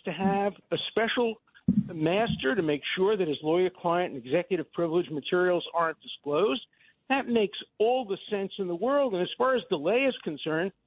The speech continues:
we have the sixty-day rule. Justice Department's not supposed to do anything public sixty days before an election. That's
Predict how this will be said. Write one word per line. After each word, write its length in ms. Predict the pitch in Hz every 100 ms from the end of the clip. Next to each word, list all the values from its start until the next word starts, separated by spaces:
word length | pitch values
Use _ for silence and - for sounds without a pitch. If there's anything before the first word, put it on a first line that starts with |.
| _ _ _
we 140 | - 269
have 140 | 262
the 80 | 240 -
sixty-day 580 | 269 - 240 220 254 285
rule. 380 | 277 214 151
Justice 360 | 127 214 220 220 -
Department's 400 | 220 208 190 190
not 160 | 196
supposed 260 | - 190 170
to 100 | 160
do 280 | 143 247 262 -
anything 600 | 165 254 277 - 175 147
public 500 | - 220 269 196 156 - _ _ _
sixty 320 | 240 233 220
days 240 | 196 180 175
before 320 | 185 - 185
an 80 | 185
election. 420 | 220 247 - 143
That's 200 | 156 -